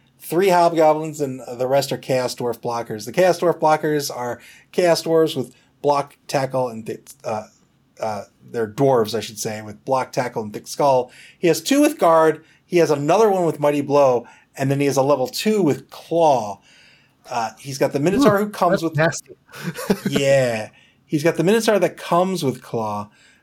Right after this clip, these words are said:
Speaker 1: Um,
Speaker 2: Wait, the Minotaur comes with claw? I didn't
Speaker 1: uh, no, I'm, I'm sorry. Uh, he's got the Minotaur who leveled up into claw, is what
Speaker 2: Okay.
Speaker 1: I meant to say.
Speaker 2: <laughs>
Speaker 1: Yeah. He's got two players with claw.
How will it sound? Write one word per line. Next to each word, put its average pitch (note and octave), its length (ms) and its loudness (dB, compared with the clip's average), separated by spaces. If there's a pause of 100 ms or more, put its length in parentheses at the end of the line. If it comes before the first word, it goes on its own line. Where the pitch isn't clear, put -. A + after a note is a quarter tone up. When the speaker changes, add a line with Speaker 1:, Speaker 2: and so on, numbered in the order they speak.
(180)
Speaker 1:
Um, A#2+ 400 -2 (640)
Speaker 2:
Wait, F3+ 320 -4
the D#3 80 -6
Minotaur F#3 400 -2
comes G#3 260 -8
with - 140 -12
claw? E4 320 -4 (140)
I F#3 100 -2
didn't A3 180 -6
Speaker 1:
uh, F#3+ 140 4
no, F#3 160 4
I'm, E3+ 160 2
I'm D#3+ 160 2
sorry. C#3 300 2
Uh, C#3 180 4
he's D3 180 -4
got G3 160 2
the F3+ 80 2
Minotaur F3+ 600 4
who D3+ 140 0
leveled D3 340 0
up - 200 -2
into C#3+ 380 0
claw, G#2+ 440 -2 (380)
is A2+ 160 -12
what D#3 120 4
Speaker 2:
Okay. G#3+ 120 2
Speaker 1:
I C#3+ 40 4
meant G#2 100 -4
to - 60 -10
say. G#2 260 -4 (120)
Speaker 2:
<laughs> B3+ 460 6
Speaker 1:
Yeah. B2+ 300 4 (500)
He's D#3 200 0
got F3 180 2
two B3 160 4
players G#3+ 320 2
with D#3+ 140 -6
claw. C#3 420 2